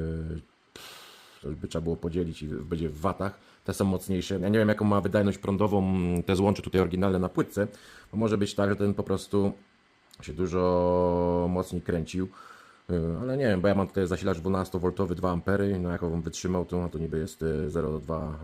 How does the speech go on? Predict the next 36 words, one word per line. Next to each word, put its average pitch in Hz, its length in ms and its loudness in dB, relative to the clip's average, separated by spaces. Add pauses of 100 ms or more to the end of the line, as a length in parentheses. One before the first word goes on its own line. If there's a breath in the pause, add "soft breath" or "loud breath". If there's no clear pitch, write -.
(120)
zero 82 200 0
trzydzieści 82 320 -8
ampera. 87 320 -2 (760 loud breath)
Także 85 260 -4
zobaczymy, 107 380 2
jak 101 100 2
będzie 90 140 -2
na 101 80 0
tym 98 120 -2
zasilaniu, 95 380 0
bo 101 100 0
może 101 200 0
te, 104 420 2
te 90 100 -4
zasilanie, 98 480 2
wydajność 95 320 0
tego 90 140 -2
prądowa 90 400 0 (140)
zdusi 87 320 -2
te, 85 220 -2 (160)
mm, 82 440 -2
dwa 87 160 -2
Sunony 87 360 -2 (240)
i 82 40 -10
będzie 87 260 -2
po - 100 -14
prostu 127 400 -6
mniejszy 117 260 -2
hałas 117 220 6
generował, 92 340 2
po 87 80 -6
prostu 90 160 -4
będzie 90 160 0
mniejsza 87 240 -2
prędkość 85 380 -4
obrotowa. 87 480 -2